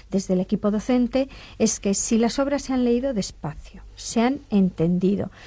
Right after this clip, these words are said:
se ha apoyado la lectura personal con el conocimiento del tema correspondiente a la unidad didáctica,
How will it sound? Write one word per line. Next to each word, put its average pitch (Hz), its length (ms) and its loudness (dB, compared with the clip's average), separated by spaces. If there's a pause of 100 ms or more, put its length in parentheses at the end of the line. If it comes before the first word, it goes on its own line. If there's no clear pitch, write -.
(160)
se - 180 -4
ha 240 40 6
apoyado 240 520 2
la 254 140 2
lectura 214 420 -2
personal 214 720 0
con 226 180 2
el 208 140 4
conocimiento 202 840 0
del 196 220 -2
tema 220 360 0
correspondiente 196 720 0
a 262 40 0
la 233 80 4
unidad 180 340 2
didáctica, 170 600 -2